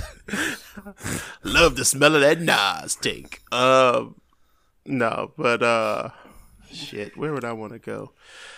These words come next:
That's a really good question. That's a question I'm actually p-, posed with, like,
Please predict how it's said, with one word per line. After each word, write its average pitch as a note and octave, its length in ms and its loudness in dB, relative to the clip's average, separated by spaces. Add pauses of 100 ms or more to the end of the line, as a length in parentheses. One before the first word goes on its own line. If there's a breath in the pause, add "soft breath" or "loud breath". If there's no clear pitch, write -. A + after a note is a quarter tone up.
(160 loud breath)
That's - 140 -2
a D#3 60 0
really C3+ 200 0
good B2+ 140 -2
question. C#3+ 200 -2
That's D3 160 -4
a C#3+ 60 -6
question C#3 340 0
I'm A#2+ 160 -4
actually A#2 520 -4 (920)
p-, A2 140 -6
posed B2+ 480 0
with, A2 240 -4
like, F#2+ 300 -8